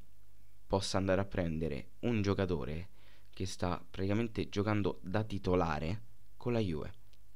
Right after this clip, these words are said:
Vi faccio questa semplice domanda.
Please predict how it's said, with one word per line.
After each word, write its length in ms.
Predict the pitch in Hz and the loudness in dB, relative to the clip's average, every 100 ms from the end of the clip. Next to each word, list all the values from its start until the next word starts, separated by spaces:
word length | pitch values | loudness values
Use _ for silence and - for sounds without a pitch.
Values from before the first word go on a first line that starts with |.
| - - - - - - - - - - - - - - - - - - - - - - | -8 -8 -8 -8 -8 -8 -8 -8 -8 -8 -8 -8 -8 -8 -8 -8 -8 -8 -8 -8 -8 -6
Vi 120 | - 101 | -2 0
faccio 500 | 104 - 113 98 - - | 0 0 0 0 -4 -8
questa 360 | - 131 - 104 | -4 -4 0 2
semplice 420 | 98 92 90 87 | 2 0 -2 -2
domanda. 420 | 78 69 55 50 | -2 -2 -4 -6